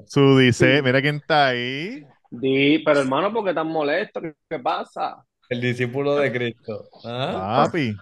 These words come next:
Speaker 1: Muchachos, el otro día vi un meme, me enviaron un meme que yo entiendo que es el más gracioso del mundo. Se los voy a enviar ahora a su celular. Ah, es que ustedes están usando el celular,
Speaker 2: No
Speaker 1: ¿verdad?
Speaker 2: podemos hacerlo, papi, no podemos
Speaker 3: Envíalo, envíalo,
Speaker 2: hacerlo.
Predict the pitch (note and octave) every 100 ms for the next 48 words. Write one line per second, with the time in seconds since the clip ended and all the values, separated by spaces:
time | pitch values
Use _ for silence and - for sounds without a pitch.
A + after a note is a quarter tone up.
0 | G2+ - G#2+ - _ A#2+ B2 - - -
1 | - - - _ _ C3+ C3 F3 A3 F#3
2 | D#3+ F#3+ G3 G3+ G#3 G3 G3+ G#3+ G#3+ G#3
3 | G3+ G3 F#3+ F3 - _ E3 E3 F3 G3
4 | F#3+ F3+ E3 D#3 _ _ _ E3 - _
5 | C3 C3+ C3+ C#3 E3+ E3+ F3+ E3+ C#3+ C3+
6 | C3+ E3 E3 D3+ D#3 C#3 C#3 D3 C#3 C#3+
7 | D#3+ C#3+ C#3 C#3 A#2+ A#2+ A#2 A#2 B2 C#3
8 | C#3+ D3 C#3+ C#3+ C#3 C#3+ C3 D3 - C#3
9 | - D#3+ D3+ D3+ E3 D#3 E3 D#3 D#3 D#3
10 | D#3 A2+ A#2 A#2+ D3 D#3 D#3 D#3+ D#3+ C3+
11 | C3 C3 B2+ C3 D3+ C#3 C3 C3+ D#3 C#3+
12 | C3+ C#3+ C#3+ D3 C#3 C#3 B2 A#2+ C#3 C3